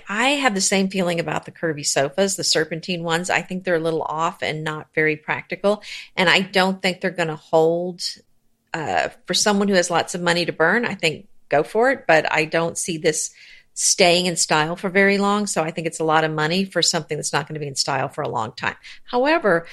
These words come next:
there are a lot of curvy chairs that I think will be in style for a lot longer. So if you wanna go for the curves,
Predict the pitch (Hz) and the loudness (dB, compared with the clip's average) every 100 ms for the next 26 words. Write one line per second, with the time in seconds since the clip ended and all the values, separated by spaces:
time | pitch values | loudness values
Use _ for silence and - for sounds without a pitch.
0 | - - 208 202 - 240 269 294 226 196 | -18 -2 4 4 6 4 6 2 2 2
1 | 185 180 175 - 190 175 185 185 - 349 | 2 2 0 -4 -4 -2 -4 -2 0 4
2 | 214 196 - 202 220 254 254 277 294 403 | 4 2 0 2 0 0 -6 -6 -4 -2
3 | 269 - - - 87 69 - 147 - - | -4 -8 -8 -2 0 0 -2 -2 0 -4
4 | - - - - - 208 196 220 214 240 | -4 -6 -6 -2 0 2 0 -2 -2 0
5 | 247 214 202 202 - 202 190 190 | 0 -2 -4 -10 -4 -2 -2 -4